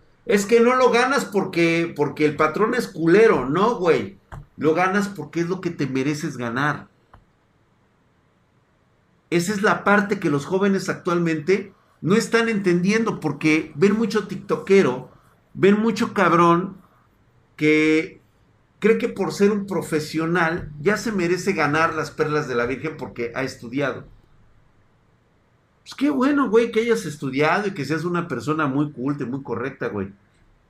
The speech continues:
¿Sí? Ahora dime cómo vas a emplear toda esa cultura, todo eso que sabes, para generar lana. Es que no me contratan, no me, no me pagan lo que yo quiero. Me, <coughs> me supongo que ya sabes generar esa lana, güey.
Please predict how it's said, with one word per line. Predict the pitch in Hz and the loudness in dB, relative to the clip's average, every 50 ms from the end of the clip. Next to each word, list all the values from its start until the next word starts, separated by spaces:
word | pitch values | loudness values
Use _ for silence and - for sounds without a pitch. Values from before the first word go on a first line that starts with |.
| _ _ _ _ | _ _ _ _
¿Sí? | _ - - 131 160 - - - _ - | _ -8 -6 -4 -4 -6 -8 -10 _ -2
Ahora | 139 156 196 226 240 214 | 2 2 4 4 4 4
dime | 208 214 220 226 - | 2 0 0 -2 -2
cómo | - 196 196 196 190 | 0 0 0 2 2
vas | 196 190 196 | 2 2 2
a | 202 | 0
emplear | 175 - - 170 170 170 175 180 175 175 - | -2 0 0 2 4 4 4 2 0 -2 -2
toda | 180 175 170 175 | -4 -2 -2 -4
esa | 170 180 165 - - | -4 -4 -6 -8 -8
cultura, | 127 120 104 - 147 143 147 147 143 147 | -8 -10 -6 -2 -2 0 2 0 0 0
todo | - 151 147 156 | -2 -2 -2 -2
eso | 151 147 165 - - | -4 -4 -8 -12 -12
que | 113 98 | -14 -10
sabes, | - - 120 117 113 120 147 170 - - _ _ _ _ _ | -6 -4 -2 -2 -2 -2 -4 -6 -10 -16 _ _ _ _ _
para | 123 120 117 113 | -2 -2 -2 -2
generar | 120 113 117 117 127 143 143 131 | -4 -4 -4 -2 -2 -2 -2 -2
lana. | 135 139 139 131 123 104 98 98 - _ _ _ _ _ _ _ _ _ _ _ _ _ _ _ _ _ _ _ _ _ _ - | -2 -2 -2 -2 -4 -6 -8 -10 -14 _ _ _ _ _ _ _ _ _ _ _ _ _ _ _ _ _ _ _ _ _ _ -4
Es | 180 196 202 | -4 0 0
que | 214 214 | 2 2
no | 226 233 | 4 2
me | 240 226 | 2 2
contratan, | 190 180 175 175 196 202 202 196 208 185 190 | 0 0 0 2 2 2 4 2 2 2 2
no | 196 | 2
me, | 202 208 196 170 | 2 2 0 0
no | 180 185 196 | 0 2 2
me | 202 190 | 2 2
pagan | - 185 180 185 180 170 | 2 2 2 2 2 0
lo | 143 - | 0 0
que | 139 143 | 0 0
yo | 143 151 143 | 0 0 -2
quiero. | - 147 151 139 135 110 104 - _ _ _ _ _ _ _ _ _ _ _ _ _ _ _ _ _ _ _ _ _ _ _ _ _ _ _ _ _ _ _ _ _ _ _ - - _ _ _ _ _ | -2 0 0 0 0 -2 -6 -12 _ _ _ _ _ _ _ _ _ _ _ _ _ _ _ _ _ _ _ _ _ _ _ _ _ _ _ _ _ _ _ _ _ _ _ -20 -20 _ _ _ _ _
Me, | - 139 175 | -6 -4 -4
<coughs> | 185 - - - _ - 202 - - - - - - - 170 - - - - _ _ - - - - - _ _ _ _ _ _ _ _ _ _ _ _ | -4 -6 -10 -8 _ 0 0 2 2 0 0 0 0 0 -2 -2 -4 -8 -14 _ _ -16 -16 -16 -16 -18 _ _ _ _ _ _ _ _ _ _ _ _
me | - 107 117 | -4 -4 -2
supongo | 113 113 131 101 135 139 147 165 - | -2 -4 -6 -6 -6 -6 -4 -6 -6
que | - 123 110 | -6 -6 -4
ya | 113 117 | -2 -2
sabes | - 131 117 117 104 - | -2 -2 -4 -4 -6 -8
generar | - 95 95 95 95 104 104 | -8 -6 -4 -2 -2 -2 -2
esa | 98 92 85 85 | -4 -4 -6 -4
lana, | 95 117 143 147 120 82 | -4 -4 -2 -4 -6 -8
güey. | - - - | -10 -14 -18